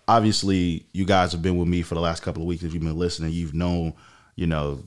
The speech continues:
I've been having some things going on in my personal career, um, as well too. And just a lot of things have been happening these last couple of weeks. And Thursday night, um, coupled with some things that's just happening behind the scenes, man, I had a breakdown.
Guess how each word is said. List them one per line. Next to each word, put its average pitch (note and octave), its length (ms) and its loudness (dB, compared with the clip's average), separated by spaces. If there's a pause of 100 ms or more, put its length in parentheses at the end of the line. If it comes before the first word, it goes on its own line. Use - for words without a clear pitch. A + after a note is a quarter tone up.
(400)
I've E2+ 220 -2
been E2 160 -2
having E2+ 240 -2
some - 140 -14
things F2 260 -2
going F2 160 -2
on E2+ 120 0
in D2+ 60 -2
my D2+ 80 -4
personal F2 380 -2
career, E2+ 480 -2 (520)
um, D#2 320 -2
as D#2+ 100 -8
well F2 220 -2
too. F2 420 -4
And E2 260 -6
just - 180 -4
a A2+ 40 -4
lot A#2 180 4
of A2 100 -2
things A2 260 4
have F#2+ 80 0
been F2 120 0
happening F2+ 400 0
these E2 140 -2
last F2 440 0 (460)
couple D3 260 4
of C3+ 60 6
weeks. D3 360 2
And G#2+ 400 4
Thursday C3 520 6
night, G#2 500 2 (280)
um, F2+ 220 0
coupled A2 340 -2
with G#2 120 2
some F2+ 140 -4
things G2+ 500 0
that's F2 200 -2
just - 220 -8
happening F#2+ 360 -2
behind F2+ 320 -2
the F2 60 -6
scenes, F#2 320 -2
man, F2+ 180 -2
I A#2 40 -4
had A#2+ 180 -4
a - 20 -4
breakdown. F2 520 0